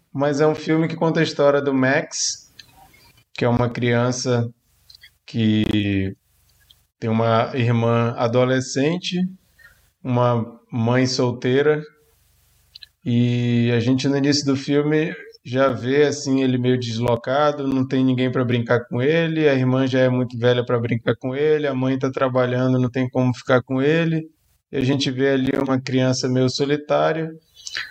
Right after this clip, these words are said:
e depois de discutir, brigar em casa, ele foge, vai parar numa ilha que encontra umas criaturas fantásticas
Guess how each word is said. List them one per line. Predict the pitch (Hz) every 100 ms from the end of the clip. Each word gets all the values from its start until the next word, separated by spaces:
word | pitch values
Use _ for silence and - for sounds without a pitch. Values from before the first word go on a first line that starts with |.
| - -
e | 139
depois | 143 143 147 147 151 147
de | 147 147 147 143 135 127 120 120 101 -
discutir, | 123 143 - 143 139 - 143 165 160 147 127 117 107
brigar | 117 120 113 120 120
em | 123
casa, | 135 135 147 151 165 165 165
ele | 156 151
foge, | - 143 139 160 165 185 185 - _ _ _ _ - - - -
vai | - 113 131 127
parar | 139 131 131
numa | 131 135 135 131
ilha | 131 143 160 180 180 _ _ _ _ _ _ _ _ _ - - - _
que | - 135 135 135 135 135
encontra | 127 131 131 135
umas | 139 143
criaturas | - 139 143 - 131 139 135 117 110 - - -
fantásticas | - 120 107 110 117 127 - - 143 135 135 -